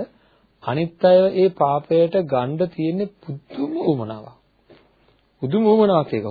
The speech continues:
හොරෙන් හරි බලහත්කාරයෙන් නො-, ඒකුත් කූට උපක්‍රම යොදමින් අනිත් අය පැත්තට ඇදලා ගන්නවා.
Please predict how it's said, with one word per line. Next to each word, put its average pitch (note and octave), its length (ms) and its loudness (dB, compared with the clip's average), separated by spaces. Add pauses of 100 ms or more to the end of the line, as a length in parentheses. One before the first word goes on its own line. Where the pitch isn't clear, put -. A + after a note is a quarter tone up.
හොරෙන් F#3 480 -2
හරි C3+ 240 -2 (600)
බලහත්කාරයෙන් C#3+ 760 0
නො-, A#2 160 -10
ඒකුත් G3+ 420 -2
කූට A3+ 360 -4
උපක්‍රම G#3+ 400 0
යොදමින් B2+ 420 -6 (540)
අනිත් D3+ 220 -6
අය D#3+ 180 0
පැත්තට D3+ 240 -4
ඇදලා C3+ 320 -2
ගන්නවා. E3 340 -2